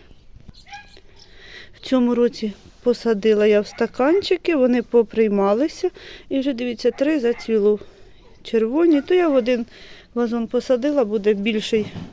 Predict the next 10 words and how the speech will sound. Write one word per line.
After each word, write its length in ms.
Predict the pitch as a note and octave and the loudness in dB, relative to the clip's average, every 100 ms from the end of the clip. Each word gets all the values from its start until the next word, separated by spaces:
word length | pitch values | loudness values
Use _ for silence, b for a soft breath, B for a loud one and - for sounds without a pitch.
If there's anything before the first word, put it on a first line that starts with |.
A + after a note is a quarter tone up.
| - - - - B B B - | -20 -20 -20 -20 B B B -10
кущик 380 | A#3+ A3+ - C#4+ - - | -6 -4 -4 -6 -6 -8
і 60 | A#3+ | -4
густіше 480 | A3+ A3 A#3+ A3 A3 | -4 -4 -6 -2 0
буде 260 | G#3 G3+ | 0 -2
цвісти. 580 | G#3+ - G#3 - C4 E4 B B B B - | -2 -4 -10 -6 -4 -4 B B B B -6
Зараз 300 | A#3+ A#3+ A3+ | 0 2 0
все 240 | - B3 | 0 -2
поперемиваю. 1120 | A#3 C#4+ C4+ B3 A#3+ A3+ A3 G3+ G3+ G#3 B3+ F4 b b b b - - - B B B B B B - - | -2 -4 2 4 4 2 -2 -4 -2 -2 -2 -4 b b b b -20 -20 -20 B B B B B B -20 -20
Підставка. 600 | - - G#2 - - C4 B B B B B B - - B B B B B B B B - | -20 -12 -12 -12 -12 -14 B B B B B B -10 -8 B B B B B B B B -8
Поперемиваю, 920 | B3 A#3+ A#3 A3+ A#3 A#3 C#4+ E4+ | -2 2 2 2 -2 0 2 2